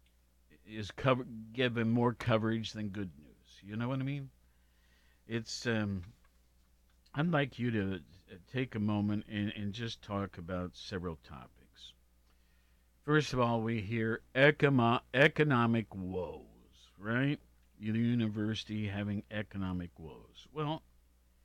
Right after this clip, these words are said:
when you look at it, and again, it's not so bad. In fact, um,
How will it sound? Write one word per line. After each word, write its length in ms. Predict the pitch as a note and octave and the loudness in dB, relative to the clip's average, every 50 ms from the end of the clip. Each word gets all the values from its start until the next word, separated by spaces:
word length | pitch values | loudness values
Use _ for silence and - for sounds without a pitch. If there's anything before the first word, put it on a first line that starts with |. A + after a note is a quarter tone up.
| _ _ _ _ _ _ _ _ | _ _ _ _ _ _ _ _
when 160 | - C3 C3+ | -4 0 2
you 160 | C#3 C#3 C3+ | 4 4 4
look 280 | C#3+ F#3 B3+ C4 - - | 4 4 2 2 0 0
at 200 | B2 F#2+ F2 F2+ | 0 0 0 -2
it, 140 | G#2 - - - - _ _ _ _ _ _ _ _ _ _ _ _ _ _ _ _ _ _ _ _ _ _ _ _ _ _ - | -2 -4 -4 -8 -16 _ _ _ _ _ _ _ _ _ _ _ _ _ _ _ _ _ _ _ _ _ _ _ _ _ _ -14
and 120 | F#3 A#3+ | -8 -4
again, 340 | D#4 D#4 D#4 D4 D#4 D#4 D#4 | -2 0 0 0 0 0 0
it's 260 | D4+ D#4 D4+ - - - | -2 -4 -6 -10 -10 -6
not 180 | C4 C#4 C4+ | -4 -4 -4
so 160 | - - D4 C4 | -4 -4 -4 -4
bad. 540 | A#3+ C#4+ D#4 D#4+ E4 D4 - - - - - - _ _ _ _ _ _ _ _ _ _ _ _ - | -2 -2 -2 -2 -2 -2 -4 -6 -8 -10 -14 -20 _ _ _ _ _ _ _ _ _ _ _ _ -10
In 160 | B2 A#2 A#2 | -6 -6 -6
fact, 680 | G#2+ - - E3+ G#3 G#3+ C3+ B2+ D3+ F#3 - - - - | -6 -6 -6 -4 -2 -2 0 -2 -2 -4 -6 -10 -12 -6
um, 440 | B2+ A#2+ A#2+ A#2 A2+ G#2+ G#2 G#2+ G2+ | -4 -2 -2 0 0 0 -2 -4 -6